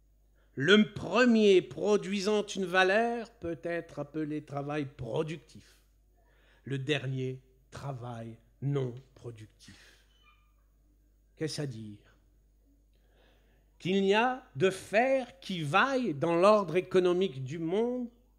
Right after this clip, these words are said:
que le produire, parce qu'il produit un tel os, la valeur, et que j'appelle le rapport. Que tout autre travail, s'il ne produit pas cette fin,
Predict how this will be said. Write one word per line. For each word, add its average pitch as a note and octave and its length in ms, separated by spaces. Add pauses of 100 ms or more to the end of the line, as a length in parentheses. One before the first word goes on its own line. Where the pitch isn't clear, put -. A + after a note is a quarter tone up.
que - 80
le F3 100
produire, G#2+ 520 (1300)
parce D3+ 260
qu'il E3+ 180
produit D#3 380
un D#3 120
tel E3 220
os, A3+ 400 (100)
la C#3 120
valeur, F3 520
et D3+ 100
que C#3+ 100
j'appelle C#3+ 640 (720)
le C#3 140
rapport. A#2+ 760 (960)
Que G#3 120
tout D#4+ 400
autre - 20
travail, G#3+ 720
s'il F#3 240
ne F#3+ 100
produit G#3 520
pas F#3 220
cette D#3+ 260
fin, B3 480